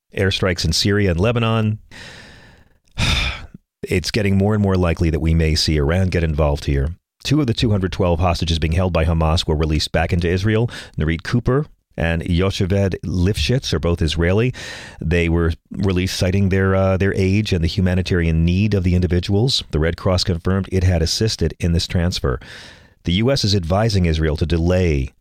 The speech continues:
this ground offensive to allow more hostage releases. Ten Americans are still unaccounted for, and the U S believes a lot of those people are hostages.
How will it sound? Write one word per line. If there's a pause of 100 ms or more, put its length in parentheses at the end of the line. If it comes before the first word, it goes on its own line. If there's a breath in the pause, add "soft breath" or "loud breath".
(140)
this
ground
offensive (120)
to
allow
more
hostage
releases.
Ten
Americans
are
still
unaccounted
for, (440 loud breath)
and
the
U
S
believes
a
lot
of
those
people
are
hostages.